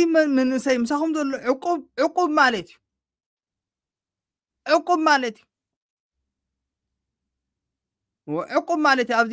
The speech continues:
እንጀራንስ የብልካ ገለ የብልካ ዝበዝሐካ ኸመይ ኢኻ? እንጀራንስ የብልካ ገለ የብልካ ዝበዝሐካ ኸመይ ኢኻ? እንታይ ኢኻ ክትኮን? መን ኢኻ ኣልየካ? ተወደብ፣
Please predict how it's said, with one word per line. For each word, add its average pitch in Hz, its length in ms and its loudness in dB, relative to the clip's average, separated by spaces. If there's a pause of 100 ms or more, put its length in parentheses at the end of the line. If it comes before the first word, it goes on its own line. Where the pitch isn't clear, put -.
እንጀራንስ 208 480 -2
የብልካ 370 340 -4
ገለ 349 160 -2
የብልካ 294 300 -2
ዝበዝሐካ 262 420 -6
ኸመይ 330 280 -2
ኢኻ? 226 100 -8 (760)
እንጀራንስ 262 360 0
የብልካ 269 240 0
ገለ 381 120 -2
የብልካ 359 300 -4
ዝበዝሐካ 339 480 -6
ኸመይ 277 240 -2
ኢኻ? 160 80 -10 (1800)
እንታይ 233 220 4
ኢኻ 214 140 0
ክትኮን? 151 300 -6 (2250)
መን 254 200 6
ኢኻ 233 160 2
ኣልየካ? 190 300 2 (1900)
ተወደብ፣ 269 440 6